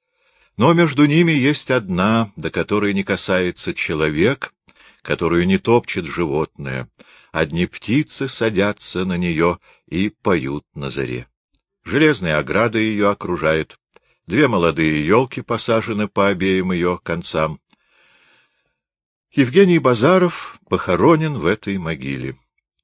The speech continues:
К ней из недалёкой деревушки часто приходят два уже дряхлые старичка, муж с женою. Поддерживая друг друга,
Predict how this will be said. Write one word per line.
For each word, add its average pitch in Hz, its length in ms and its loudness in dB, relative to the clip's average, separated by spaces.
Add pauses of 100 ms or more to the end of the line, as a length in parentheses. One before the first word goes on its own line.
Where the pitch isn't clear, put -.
(680)
К - 100 -8
ней 117 380 2
из 85 260 -4
недалёкой 95 540 0
деревушки 78 600 -4
часто 123 480 -4
приходят 104 540 -4
два 80 260 0
уже 98 280 -4
дряхлые 87 520 -4
старичка, 71 800 -4 (320)
муж 76 540 -6
с 65 40 -12
женою. 65 600 -8 (680)
Поддерживая 85 800 2
друг 80 240 -6
друга, 143 420 0